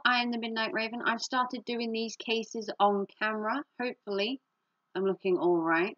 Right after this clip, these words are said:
That's not the most important thing, though. The most important thing is listening and trying to solve a cold case from many, many years ago. So first, we're gonna give you a tiny little recap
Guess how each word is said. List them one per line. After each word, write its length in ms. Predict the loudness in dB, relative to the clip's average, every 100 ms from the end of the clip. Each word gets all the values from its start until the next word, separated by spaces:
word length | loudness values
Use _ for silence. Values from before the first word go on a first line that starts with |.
| -2
That's 260 | 0 0
not 180 | -4 -2
the 60 | 0
most 260 | -2 -2
important 520 | -6 2 2 2 -2
thing, 160 | -4 -2
though. 160 | -2 -2 _ _ _
The 80 | 2
most 260 | 4 2 0
important 680 | -2 6 8 8 2 -6 -2
thing 240 | -2 0
is 180 | -2 0
listening 440 | 0 0 0 -2 0
and 140 | 0
trying 340 | 0 -2 -2 -2
to 80 |
solve 360 | -4 2 4 4 2
a 160 | 0 0 -2
cold 240 | 0 0
case 300 | -4 -4 -4 _ _ _ _ _ _ _ _ _
from 420 | 4 6 8 6 4
many, 280 | 4 4
many 420 | 4 2 4 2 0
years 480 | -6 2 4 4 2
ago. 300 | -2 -2 -4
So 220 | -2 0
first, 320 | 6 8 8
we're 80 | 4
gonna 160 | 2 2
give 100 | 2
you 120 | 2
a 100 | 0
tiny 380 | 2 4 4 2
little 280 | 0 -2 4
recap 440 | 4 4 2 0